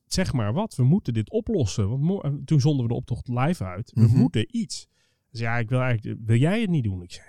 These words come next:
Speaker 1: "Nee, ja, dat zie ik helemaal niet zitten, weet je. Ik heb me helemaal niet voorbereid." En voor mij, laat het vast vanavond maar door anderen doen, weet je. Ik, eh, doe wel andere dingen,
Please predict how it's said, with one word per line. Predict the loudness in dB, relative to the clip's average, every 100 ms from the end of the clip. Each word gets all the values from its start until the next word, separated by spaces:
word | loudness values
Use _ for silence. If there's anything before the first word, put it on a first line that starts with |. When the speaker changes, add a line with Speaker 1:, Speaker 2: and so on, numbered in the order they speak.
| -16
Speaker 1:
"Nee, | -16 -14
ja, | -16 -14
dat | -12
zie | -12
ik | -6
helemaal | -4 -4
niet | -4
zitten, | -4 -6 -8
weet | -6
je. | -6 -8
Ik | -8
heb | -4
me | 0
helemaal | 0 0 -2 -4 -6 -8
niet | -6 -8 -6
voorbereid." | -6 -4 -4 -4 -6 -10 -18 -20 _ _ _
En | 0 0 -2
voor | -8 -4
mij, | -2 0 -2 -4 _ -18 -8
laat | -6 -4 -6
het | -10
vast | -10 -8
vanavond | -8 -8 -4
maar | -4 -4
door | -4 -6
anderen | -4 -6 -6 -8
doen, | -12 -8
weet | -8 -8
je. | -12
Ik, | -12
eh, | -14 -14 -20 -20 -16 -14 -12
doe | -10 -4 -2
wel | 0 -2 -4 -6
andere | -4 -2 -2 -4
dingen, | -8 -8 -10